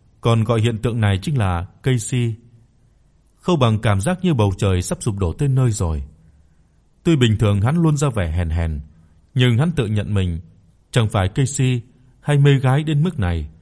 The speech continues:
sao lại thành như vậy được chứ? Hắn bắt đầu cảm thấy xa lạ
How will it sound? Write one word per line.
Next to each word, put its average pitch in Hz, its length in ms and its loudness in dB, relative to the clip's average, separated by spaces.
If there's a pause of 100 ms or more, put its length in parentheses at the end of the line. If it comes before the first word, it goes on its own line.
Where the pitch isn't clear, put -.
(240)
sao 175 240 0
lại 113 200 2
thành 104 180 2
như 147 100 2
vậy 98 180 -4
được 90 240 -6
chứ? 151 160 -6 (1800)
Hắn 123 320 -2
bắt 180 160 -2
đầu 104 160 2
cảm 87 220 -4
thấy 139 140 0
xa 139 200 0
lạ 87 240 0